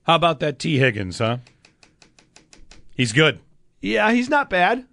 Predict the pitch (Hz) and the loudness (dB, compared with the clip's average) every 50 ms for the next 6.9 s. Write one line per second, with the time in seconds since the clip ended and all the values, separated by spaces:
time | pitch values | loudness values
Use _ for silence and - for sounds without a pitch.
0 | _ - 131 131 113 131 143 151 156 160 160 165 165 160 156 143 151 147 131 110 | _ -6 -4 -4 0 0 2 2 4 4 2 2 2 0 0 0 2 2 0 0
1 | 85 - 139 139 135 143 147 131 - - 170 180 - - 156 131 113 107 113 104 | -2 -4 -4 -2 -2 -2 -2 -4 -2 -4 -4 -4 -2 -4 -4 -4 -4 -6 -8 -8
2 | 95 90 85 - - _ _ 165 165 165 208 196 151 113 101 - 135 127 127 123 | -10 -12 -18 -20 -20 _ _ -2 0 2 2 2 0 -2 -4 -4 -2 0 0 0
3 | 123 120 120 - _ _ _ _ - 190 196 - - - - _ - - 151 151 | -2 -4 -8 -12 _ _ _ _ -20 -20 -18 -18 -20 -20 -20 _ -4 0 0 2
4 | 165 165 - 175 165 151 151 147 143 151 - - - 156 147 139 135 131 131 - | 2 0 -2 -2 -2 -2 0 0 -2 -2 -2 -2 0 0 2 2 2 -2 -4 -10
5 | _ - - - - - - - 143 131 180 208 220 214 190 170 151 143 143 147 | _ -20 -20 -20 -20 -20 -10 -6 -2 2 2 2 2 0 0 0 0 0 -2 -4
6 | 139 - - - - - _ _ _ _ - _ _ - 156 151 131 | -8 -10 -14 -16 -18 -20 _ _ _ _ -20 _ _ -2 0 0 0